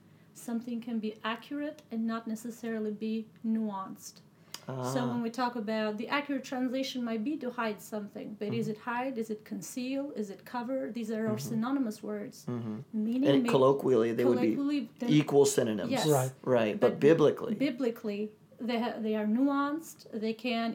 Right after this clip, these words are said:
Speaker 1: indicate specific aspects of a truth.
Speaker 2: Mm-hmm.
Speaker 1: What's the difference between beguile and lie?
Speaker 2: Mm-hmm.
Speaker 1: You can accurately translate them as
Speaker 2: Sure.
Speaker 1: lies, 'cause they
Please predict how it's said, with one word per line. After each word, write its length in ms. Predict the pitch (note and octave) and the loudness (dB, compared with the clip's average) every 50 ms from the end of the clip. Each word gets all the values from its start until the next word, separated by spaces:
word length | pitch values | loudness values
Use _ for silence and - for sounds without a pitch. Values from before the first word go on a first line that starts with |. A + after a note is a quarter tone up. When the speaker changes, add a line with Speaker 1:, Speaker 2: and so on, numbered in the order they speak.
| A#3+ A#3 | -2 -2
Speaker 1:
indicate 520 | A#3+ A3 A#3 A3+ - - B3 A#3 A3+ A3+ - - - | -2 -2 -2 -6 -6 -6 -4 -4 -4 -6 -8 -12 -12
specific 560 | - G#3 - - C4+ B3+ B3+ - A3+ G#3+ G#3+ - - | -10 -10 -8 -6 -6 -6 -6 -4 -6 -6 -6 -4 -4
aspects 580 | - G#3+ A#3+ - - - - C#4+ D4 D4 - - | -2 -2 -2 -4 -8 -8 -6 -6 -6 -6 -6 -8
of 100 | C#4 C4 | -8 -8
a 80 | C#4 - - | -8 -10 -8
truth. 300 | - D#4 D4+ D4+ D#4+ - - - - _ - - | -8 -8 -8 -8 -10 -14 -18 -20 -20 _ -12 -10
Speaker 2:
Mm-hmm. 220 | A#2 B2 - - - A3 | -8 -8 -8 -6 -2 -2
Speaker 1:
What's 180 | A#3 A#3 - | -2 -2 -4
the 60 | A#3+ A3+ A3+ | -6 -4 -4
difference 300 | A3+ A3 - A3+ A3 G#3+ - A3+ A3+ | -4 -4 -4 -6 -6 -6 -6 -8 -8
between 300 | A3 - A#3 A3 A3 A3 G#3+ - A3+ | -8 -6 -6 -4 -4 -4 -4 -6 -8
beguile 480 | G3+ G3+ G#3 G3+ G3+ G3 G#3 A3 A3 | -6 -6 -6 -6 -6 -6 -4 -4 -4
and 160 | A#3 A#3 A#3 | -4 -4 -4
lie? 340 | A#3+ C#4 F4 E4+ - - C#3+ - - _ _ _ - - | -4 -4 -4 -6 -6 -8 -8 -12 -14 _ _ _ -8 -6
Speaker 2:
Mm-hmm. 320 | B2 A#2+ A#2 A#2+ A#2 A2 G#2+ D3 - - _ - - A3+ | -4 -4 -2 -2 -4 -4 -6 -8 -10 -14 _ -4 -2 -2
Speaker 1:
You 60 | B3+ B3 | 0 0
can 100 | C#4 C4 B3 A#3+ C#4 | 0 0 0 0 -2
accurately 680 | C#4 - E4+ D#4 C#4+ C4 A#3 A3 A3 G#3 G#3 G#3 A3+ - - - - | -4 -4 -2 -2 -2 0 0 0 0 0 -2 -4 -8 -12 -16 -18 -14
translate 580 | - - B3+ B3 A#3 G#3+ A3 A#3 A3+ A3+ A3+ | -6 -4 -2 -2 -2 -2 -2 -2 -2 -2 -2
them 320 | A3+ G#3+ G#3 G#3 G3+ G#3+ - _ - G#3+ | -2 -4 -4 -4 -6 -8 -10 _ -4 -4
as 60 | A3+ G3+ | -2 -2
Speaker 2:
Sure. 80 | G3 | 0
Speaker 1:
lies, 420 | G3+ A#3+ C#4+ E4 C#4+ A#3 A#3 D4 - - - - | 0 0 2 2 2 2 0 -2 -6 -10 -8 -4
'cause 140 | C4 A3+ | -4 -2
they 100 | G#3 A#3 | -2 0